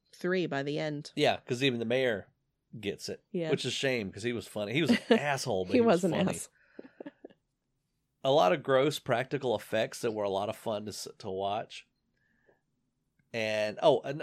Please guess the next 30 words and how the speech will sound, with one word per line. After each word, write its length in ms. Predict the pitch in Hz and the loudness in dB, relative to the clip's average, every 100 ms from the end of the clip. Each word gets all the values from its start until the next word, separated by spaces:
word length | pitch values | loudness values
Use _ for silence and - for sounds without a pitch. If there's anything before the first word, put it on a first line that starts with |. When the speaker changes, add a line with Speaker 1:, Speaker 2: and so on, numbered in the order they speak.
| - | -6
Speaker 2:
one 220 | 160 175 | -4 -2
cool 160 | 160 139 | -2 -2
thing 180 | 110 104 | -2 -4
is 140 | 98 - | -6 -4
everybody 480 | 165 170 143 135 117 | -2 0 2 2 0
in 60 | |
the 40 | 107 | -4
movie, 480 | 104 104 87 76 _ _ _ _ _ _ _ _ _ _ - | -4 -6 -8 -16 _ _ _ _ _ _ _ _ _ _ -10
except 280 | 110 107 95 | -6 -6 -6
for 60 | |
Bill 120 | 95 | -8
Party 320 | 90 95 90 _ _ | -6 -8 -10 _ _
Speaker 1:
<laughs> 200 | _ - | _ 4
Speaker 2:
and 1040 | 202 196 190 - 202 - - - 117 107 | 4 4 -4 -2 -6 -6 -12 -10 -10 -8
Starla, 360 | 98 113 98 - - _ _ - | -4 -4 -4 -8 -20 _ _ 0
all 200 | 139 170 | 4 6
the 160 | 165 156 | 4 2
other 120 | 143 | 0
characters 520 | 143 143 139 127 113 | 0 0 0 -2 -4
in 100 | 117 | -4
the 80 | 113 | -4
movie 360 | 110 110 107 107 | -4 -2 -2 -2
and 260 | 107 107 | -4 -6
even 240 | 120 123 113 | -6 -4 -4
the 60 | |
businesses' 580 | 101 107 107 110 113 101 | 0 -2 0 -6 -6 -6
names 380 | 98 98 98 98 | -6 -6 -6 -8
are 100 | 110 | -8
named 300 | 107 107 107 | -6 -6 -4
after 480 | 101 - 101 98 | -6 -6 -8 -10